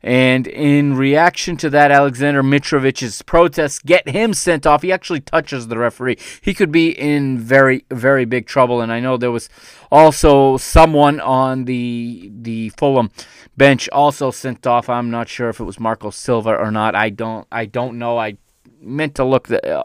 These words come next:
into that. But, um, anyway, there were three red cards showing, but only two to players. But anyhow, that meant that Fulham now had eighteen minutes to play with nine men,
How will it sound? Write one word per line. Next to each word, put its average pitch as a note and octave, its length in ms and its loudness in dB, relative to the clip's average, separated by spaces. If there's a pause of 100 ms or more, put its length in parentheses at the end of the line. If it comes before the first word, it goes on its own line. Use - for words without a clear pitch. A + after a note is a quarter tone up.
into B2+ 280 -12
that. A#2+ 220 -8 (420)
But, B2 240 6
um, A2+ 320 4 (200)
anyway, C#3 500 2
there D#3+ 260 0
were D#3+ 80 0
three F3+ 280 0
red D#3 220 2
cards C3+ 280 0
showing, B2+ 260 -2
but B2 120 -2
only C3+ 200 -2
two C#3 200 -4
to A#2 80 -2
players. A#2+ 360 2
But - 200 -6 (480)
anyhow, B2+ 480 -2 (340)
that C3+ 220 4
meant C#3+ 240 0
that C3+ 160 2
Fulham D3+ 420 2
now C#3 240 4
had B2+ 420 0 (560)
eighteen D#3 560 -2
minutes D#3 440 -2
to C#3+ 200 0
play C3+ 400 2
with B2 380 -2
nine B2 520 0
men, B2 300 0